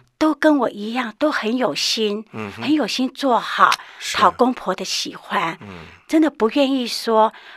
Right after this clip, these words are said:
Speaker 1: 啊，跟公婆处不好，
Speaker 2: 嗯哼。
Speaker 1: 因为我们爱我们的丈夫，
Speaker 2: 嗯哼。
Speaker 1: 我们就很自然的想爱我们的公婆。
Speaker 2: 嗯哼。但是你的个性比较急，
Speaker 1: 对。
Speaker 2: 啊，比较强，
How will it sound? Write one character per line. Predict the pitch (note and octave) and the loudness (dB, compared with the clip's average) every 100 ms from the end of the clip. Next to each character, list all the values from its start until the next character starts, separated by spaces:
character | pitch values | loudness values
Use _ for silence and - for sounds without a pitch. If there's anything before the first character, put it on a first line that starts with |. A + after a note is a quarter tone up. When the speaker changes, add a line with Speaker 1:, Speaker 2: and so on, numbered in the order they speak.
| - - | -12 -6
Speaker 1:
啊， | A3+ G3+ | -4 -2
跟 | - B3 | -2 0
公 | B3 A#3+ | 0 0
婆 | - F3+ | -2 -6
处 | - - | -6 -10
不 | - F#3+ | -6 -6
好， | - - - - | -6 -4 -2 -2
Speaker 2:
嗯 | G3 | -2
哼。 | |
Speaker 1:
因 | C#4 D4+ | 4 6
为 | C4+ - | 4 2
我 | F3+ | -4
们 | G#3 - | -4 0
爱 | C4+ A#3+ | 0 0
我 | |
们 | E3+ E3 | -2 -6
的 | |
丈 | E3+ - G3 F3+ | -4 0 0 0
夫， | - F3+ F3+ - | -4 -4 -4 -8
Speaker 2:
嗯 | - G3+ | -12 -12
哼。 | A3 | -4
Speaker 1:
我 | A3 | 0
们 | |
就 | E4+ D4 | 2 0
很 | A3 | -2
自 | - B3+ | -4 -2
然 | G3 F3+ G3 | 0 0 0
的 | F#3+ D#3+ - - | 0 0 -4 -14
想 | - E3+ - | -8 -8 0
爱 | C4+ A#3 | 0 2
我 | F3+ | -2
们 | F3+ | -6
的 | E3+ | -10
公 | - F#3+ G3 | -4 -4 -4
婆。 | - E3 A#2+ - | -10 -8 -8 -8
Speaker 2:
嗯 | G#2 | -10
哼。 | G#2 B2+ - _ _ _ - | -10 -14 -16 _ _ _ -4
但 | A#2 | -4
是 | A2+ | -4
你 | G#2 | -4
的 | G2+ | -2
个 | A2 C#3 A2+ | 0 2 2
性 | - C3+ B2 G2 E2 - _ _ _ | 2 -2 -4 -6 -12 -18 _ _ _
比 | F2 | -8
较 | G2 G2+ | -4 -4
急， | - - E2+ F2 F#2 G#3+ - _ - | -6 -8 -8 -10 -10 -12 -14 _ -6
Speaker 1:
对。 | G#3 | -4
Speaker 2:
啊， | F#2 F2+ - | -2 -4 -4
比 | |
较 | G#2+ G2+ | -6 -4
强， | - - - D2 D2+ D#2+ | -4 -4 -4 -6 -8 -14